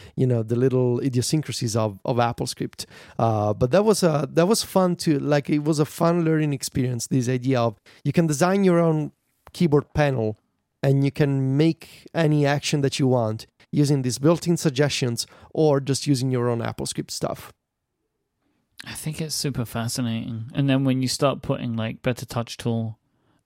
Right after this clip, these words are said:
Speaker 2: in, and then you've got it, like, moving all the windows around and stuff, it's, like, a really interesting way of doing it.
Speaker 1: Yeah, that, that was my other problem, in that my Mac Mini is always connected to the ultrafine display.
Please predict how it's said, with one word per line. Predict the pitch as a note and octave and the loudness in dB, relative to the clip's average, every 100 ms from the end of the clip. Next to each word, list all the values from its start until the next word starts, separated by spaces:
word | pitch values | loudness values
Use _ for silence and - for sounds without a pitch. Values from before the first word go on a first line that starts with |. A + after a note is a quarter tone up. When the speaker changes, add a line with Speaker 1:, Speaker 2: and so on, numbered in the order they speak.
| _ | _
Speaker 2:
in, | A#2+ A2+ A2 | -4 -2 -2
and | A2 | -2
then | A2+ | 0
you've | A#2 - | -2 0
got | B2+ | 0
it, | A#2 | 0
like, | A#2+ A2 | -2 0
moving | A#2 A2 A2+ | 0 2 2
all | A2+ | 2
the | A2+ | 0
windows | G#2+ G#2+ A2+ A2+ | -2 -2 0 0
around | A#2 B2+ A#2+ A#2+ | -2 -2 0 0
and | A#2+ | -2
stuff, | - C3+ C3 - - _ _ _ _ _ _ - | 0 -2 -2 -10 -20 _ _ _ _ _ _ -4
it's, | C#3+ E3 | 0 2
like, | D3+ | 2
a | C3 | 4
really | C3 B2+ A#2 | 4 6 4
interesting | A2+ A#2 - A2+ | 2 -2 -2 0
way | G#2 G2 | 0 0
of | |
doing | G#2 G2+ G2 | 0 0 0
it. | G#2 - - _ _ _ _ | -4 -8 -18 _ _ _ _
Speaker 1:
Yeah, | E3 E3+ E3 | 0 4 4
that, | D#3+ E3+ - | 0 -6 0
that | A3+ | 2
was | C4+ A3 | 2 2
my | G3+ F3+ | 4 4
other | D3+ | 2
problem, | C#3 D3 C3 C3 B2+ | 0 2 2 2 -2
in | B2+ | -2
that | A#2+ A#2 - _ | 0 0 -2 _
my | D3+ D#3 D#3+ | 0 2 2
Mac | E3+ - | 2 2
Mini | D#3+ D3+ | 2 2
is | C3+ | 2
always | C3+ C3 | 2 0
connected | - C3 B2+ - - | -2 -2 -2 -6 -12
to | C3+ | -4
the | B2 | 0
ultrafine | A#2+ B2+ C3+ - A#2+ | 0 -2 -4 -4 -4
display. | A#2 - - - | -6 -6 -8 -8